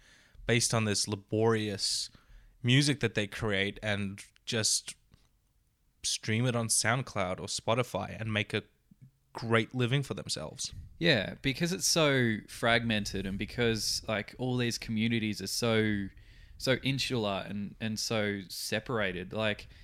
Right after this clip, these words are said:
Speaker 2: e-, each of these genres is a microcosm of, of people and almost a cottage industry. So you don't realize how many people are actually making a living online doing all this stuff.
Speaker 1: Yeah, it's very eye-opening.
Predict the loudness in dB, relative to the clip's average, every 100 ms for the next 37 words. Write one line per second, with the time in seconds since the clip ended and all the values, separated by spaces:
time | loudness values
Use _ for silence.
0 | -16 -2 -2 0 -2 -2 -2 2 4 4
1 | 0 -6 -4 0 0 2 0 -2 -4 -2
2 | 0 -2 -2 -4 -2 -2 -2 -6 -4 -6
3 | -6 -12 -12 -12 -12 -2 -2 -2 -6 -6
4 | -4 -4 -2 -2 -4 -4 -2 -2 -2 -4
5 | -4 -6 -6 -8 -6 -2 2 2 0 -8
6 | -20 -20 -6 -2 -2 -4 -4 0 2 2
7 | 0 -2 -2 0 0 -2 -2 -6 -2 -2
8 | -2 -2 -6 -6 -4 -6 -4 -8 -6 -6
9 | -4 -4 -6 -10 -16 _ _ -6 -4 -2
10 | -2 -2 -4 -8 -12 -20 _ -6 -2 0
11 | -2 -4 -6 -8 -8 -12 -16 -20 -6 0
12 | 0 0 -4 -4 4 6 6 2 0 -2
13 | -4 -6 -8